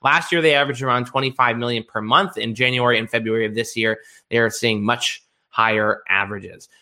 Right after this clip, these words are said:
So with that being said, there are some good things. There are some not so great things happening in the world of cannabis today, but we're used to it. We keep on marching. We keep on fighting. Thank you all so much. Have a great day. Make it a good one. Subscribe to Benzinga Cannabis Daily Newsletter.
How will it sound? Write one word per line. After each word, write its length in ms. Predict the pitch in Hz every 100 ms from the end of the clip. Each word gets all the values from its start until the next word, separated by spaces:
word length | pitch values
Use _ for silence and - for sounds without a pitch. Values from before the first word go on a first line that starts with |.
| _
So 140 | - 131
with 80 |
that 200 | 143 156
being 220 | 156 151 131
said, 300 | - 147 135
there 140 | 143
are 160 | 147 170
some 180 | 196
good 200 | 170 202
things. 300 | - 196 214
There 140 | 190 175
are 60 |
some 240 | 185 202 190
not 220 | 190 180
so 140 | 185
great 260 | 170 180 147
things 240 | 160 160
happening 320 | 160 147 151 143
in 60 |
the 80 | 135
world 180 | 135 135
of 140 | 120
cannabis 320 | 135 127 120
today, 260 | - 117 117
but 160 | 107 104
we're 160 | 110
used 300 | 113 165 -
to 140 | 175 160
it. 180 | 143 - -
We 80 | 117
keep 240 | 170 175
on 140 | 170 147
marching. 380 | 147 143 143 127
We 60 |
keep 220 | 120 156
on 160 | 143 127
fighting. 320 | 127 127 120 120
Thank 180 | 147 147
you 120 | 147
all 120 | 139
so 240 | 135 160
much. 380 | 156 143 147 - _ _ _
Have 200 | - 196 170
a 160 | 151
great 380 | 131 220 220 208
day. 200 | 180 170
Make 320 | 170 185 208
it 120 | 202 -
a 240 | 117 117 -
good 200 | 143 135
one. 220 | 139 135
Subscribe 440 | 123 - 160 156
to 60 | 147
Benzinga 420 | 135 131 135 127
Cannabis 380 | - 143 123 120
Daily 300 | 135 120 117
Newsletter. 560 | 147 151 143 139 135